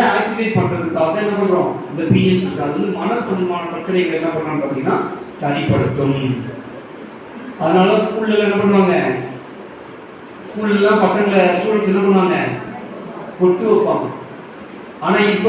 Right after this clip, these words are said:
இந்த காலத்துல கொட்டுனீங்கன்னா உடனே பேரண்ட்ஸ் சொல்லி பெரிய பிரச்சனை ஆயிடும். அது மாதிரி காதை திருவாங்க, காதுல நிறைய நரம்புகள் இருக்கின்றது, அது ஆக்டிவேட் ஆகும். அப்ப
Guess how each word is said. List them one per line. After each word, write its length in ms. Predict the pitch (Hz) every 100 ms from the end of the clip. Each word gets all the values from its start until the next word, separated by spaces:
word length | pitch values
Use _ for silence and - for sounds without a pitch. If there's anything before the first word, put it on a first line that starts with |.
| 202
இந்த 200 | 202 214
காலத்துல 380 | 214 214 214
கொட்டுனீங்கன்னா 540 | 202 190 214 220 208 254
உடனே 260 | 226 202 214
பேரண்ட்ஸ் 500 | 190 190 196 190 190
சொல்லி 160 | 190 190
பெரிய 240 | 196 185 190
பிரச்சனை 320 | - 165 160
ஆயிடும். 240 | 143 - 143 - - - - - - - - - - - - - - - -
அது 160 | 190
மாதிரி 200 | 202 196
காதை 320 | 196 196 240
திருவாங்க, 440 | 202 196 190 185 160
காதுல 360 | 170 208 214 202
நிறைய 180 | 185 196
நரம்புகள் 480 | 190 185 196 185 180
இருக்கின்றது, 400 | 151 151 135 123 - - 160
அது 140 | 196
ஆக்டிவேட் 460 | 185 185 190 180 -
ஆகும். 240 | - - - - - - - - -
அப்ப 200 | - 156